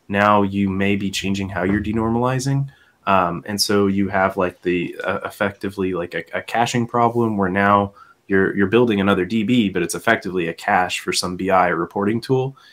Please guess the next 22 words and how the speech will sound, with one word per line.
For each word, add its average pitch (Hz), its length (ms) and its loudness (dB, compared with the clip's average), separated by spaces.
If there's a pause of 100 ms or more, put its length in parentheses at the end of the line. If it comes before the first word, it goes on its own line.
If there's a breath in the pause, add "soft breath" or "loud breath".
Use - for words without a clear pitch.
(240 soft breath)
Uh, 90 240 0
and 98 160 -2
now 101 260 2
you're, 92 440 0
you're - 100 -6
having 101 180 0
to 95 60 -2
manage 90 300 -4
two 101 120 -2
D 101 220 0
Bs 104 260 -2
instead 90 240 -6
of 85 160 -10
one. 107 380 0 (300 soft breath)
So - 120 -2
if 92 120 -2
your - 80 0
schema 165 420 4
is 104 160 0
relatively 98 420 2
strong, 90 600 -2 (240)
it's - 100 -10